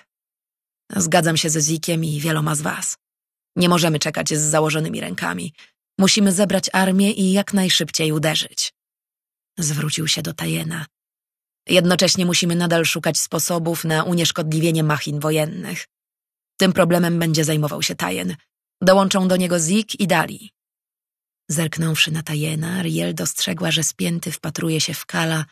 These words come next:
spod przymrużonych powiek i właśnie otwiera usta. „Teraz zrobimy sobie przerwę, żeby coś zjeść i podyskutować”, zakończył Kal.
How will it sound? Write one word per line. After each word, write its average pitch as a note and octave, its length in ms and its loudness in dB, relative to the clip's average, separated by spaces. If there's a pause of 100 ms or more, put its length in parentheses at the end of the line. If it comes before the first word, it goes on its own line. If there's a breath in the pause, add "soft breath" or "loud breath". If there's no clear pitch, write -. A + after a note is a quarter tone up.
(360 loud breath)
spod - 280 -2
przymrużonych D#3+ 580 0
powiek E3 520 -2
i D#3 40 -6
właśnie E3 440 -2
otwiera E3 460 -4
usta. D#3+ 520 -4 (840 loud breath)
„Teraz F#3+ 320 6
zrobimy E3+ 320 0
sobie E3 220 0
przerwę, E3 360 0
żeby D#3 180 0
coś E3+ 200 -2
zjeść F3+ 400 2
i D#3+ 80 -2
podyskutować”, D3+ 800 -4 (480)
zakończył - 560 -6
Kal. F3 320 -8